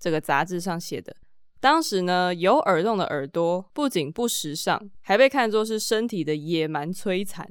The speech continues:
更糟糕的是呢，体现出打耳洞者的品德缺陷。哇，为什么呢？其实跟华人舍弃耳洞的原因是大同小异哦。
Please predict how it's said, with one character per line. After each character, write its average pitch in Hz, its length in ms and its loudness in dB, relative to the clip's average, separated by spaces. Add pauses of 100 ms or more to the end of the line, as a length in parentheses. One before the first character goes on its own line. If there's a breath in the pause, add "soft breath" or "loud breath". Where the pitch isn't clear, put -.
(200)
更 320 180 4
糟 220 220 6
糕 214 160 4
的 180 120 4
是 196 200 0
呢， 151 240 -2
体 - 220 -8
现 240 220 0
出 208 220 -2
打 170 220 0
耳 180 220 4
洞 185 220 0
者 135 200 -4
的 139 100 -6
品 147 380 -8
德 147 240 -4
缺 170 400 -2
陷。 - 260 -2 (420)
哇， - 160 -14 (240)
为 320 200 2
什 170 140 -2
么 147 100 -4
呢？ 151 260 -4 (380)
其 254 140 2
实 285 100 2
跟 285 260 4
华 185 260 6
人 202 180 4
舍 175 200 -2
弃 202 200 0
耳 147 100 2
洞 180 140 0
的 156 80 -2
原 151 240 -4
因 165 120 -4
是 190 140 -6
大 185 240 4
同 165 240 -8
小 - 360 -8
异 - 300 -12
哦。 202 60 -20